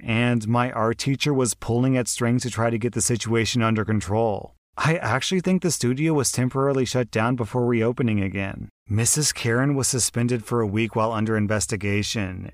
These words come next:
and it turns out she treated a lot of the unique students a similar way. She was verbally reprimanded by two different departments, and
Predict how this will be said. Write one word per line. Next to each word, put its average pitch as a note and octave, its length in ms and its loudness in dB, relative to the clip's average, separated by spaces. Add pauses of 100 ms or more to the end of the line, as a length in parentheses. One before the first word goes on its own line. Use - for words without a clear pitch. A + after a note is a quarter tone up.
and G#2 540 0
it A#2 200 -2
turns A#2+ 380 -2
out A#2+ 360 -2
she C3+ 180 -2
treated C3 380 -2
a B2+ 60 0
lot A2+ 260 2
of G#2 180 -4
the G#2 220 2
unique A2+ 800 2
students A2 600 0
a A2+ 120 -2
similar A2 480 0
way. G2+ 420 -2 (160)
She - 320 2
was D3+ 240 2
verbally A#2+ 560 0
reprimanded B2 680 2
by A#2 140 2
two A#2+ 220 -2
different A#2 300 0
departments, G#2+ 880 -4 (100)
and B2 400 2